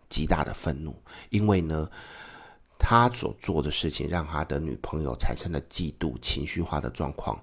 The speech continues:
那这样子的状况是不是代表这个女生是非常在乎 Alan 的？这个讯息给这个女朋友的前男友听到之后，他会非常愤怒，觉得这个女人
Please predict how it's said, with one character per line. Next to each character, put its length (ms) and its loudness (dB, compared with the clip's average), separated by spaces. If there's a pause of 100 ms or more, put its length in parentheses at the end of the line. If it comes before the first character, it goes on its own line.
(220)
那 120 6
这 200 6
样 100 2
子 60 0
的 80 4
状 120 2
况 220 -2
是 180 0
不 60 2
是 80 2
代 220 0
表 160 -4
这 120 0
个 80 -2
女 120 -4
生 180 -4
是 80 -6
非 160 -6
常 220 -2
在 260 -2
乎 220 -6
Alan 380 -4
的？ 100 -18 (640)
这 160 10
个 80 8
讯 180 4
息 300 0 (220)
给 240 2
这 280 4
个 400 -2
女 140 -4
朋 220 -2
友 160 0
的 260 -2
前 220 -2
男 140 -6
友 120 -4
听 240 2
到 160 -6
之 160 -8
后， 260 -4
他 140 4
会 100 -2
非 160 -2
常 140 -4
愤 220 -4
怒， 100 -4
觉 100 -6
得 120 -4
这 100 -2
个 100 -4
女 140 -4
人 180 -6